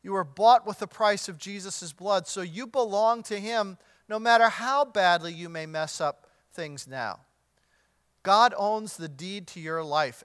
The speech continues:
and He's keeping you. And He's the one who guarantees the, the preservation, the perseverance of the saints. Remember the great promise of Philippians one six, "Being confident of this, that He who began a good work in you will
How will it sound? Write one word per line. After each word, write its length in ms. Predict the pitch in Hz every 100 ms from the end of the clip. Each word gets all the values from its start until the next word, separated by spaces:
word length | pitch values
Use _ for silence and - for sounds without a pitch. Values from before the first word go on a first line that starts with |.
| -
and 140 | 160
He's 240 | 156 190 -
keeping 460 | - 226 - 139
you. 100 | 92 _ _ _ _ _ _
And 140 | 156 160
He's 300 | 208 285 -
the 80 | 254
one 200 | 220 202
who 120 | 196
guarantees 800 | 151 190 220 220 - 226 208 175
the, 160 | 160 143 _ -
the 100 | 165
preservation, 920 | - 220 196 180 170 180 180 180 147
the 80 | 143
perseverance 760 | - 185 - 147 151 139 -
of 120 | 135
the 100 | 127
saints. 560 | 127 135 113 _ - - _ _ _ _ -
Remember 300 | 196 262 247
the 80 | 214
great 240 | 214 214
promise 400 | - 202 196 -
of 100 | 175
Philippians 600 | - 185 185 185 160 156
one 200 | 160 160
six, 540 | 156 180 143 - - - _ _ -
"Being 220 | 190 190
confident 480 | - 208 214 214 180
of 120 | 156
this, 200 | 175 165
that 160 | 175 143
He 240 | 240 262
who 160 | 240 208
began 420 | 208 196 214 202
a 60 |
good 280 | 160 208 208
work 340 | 180 202 196 190
in 180 | 185
you 200 | 185 185
will 360 | 180 196 208 190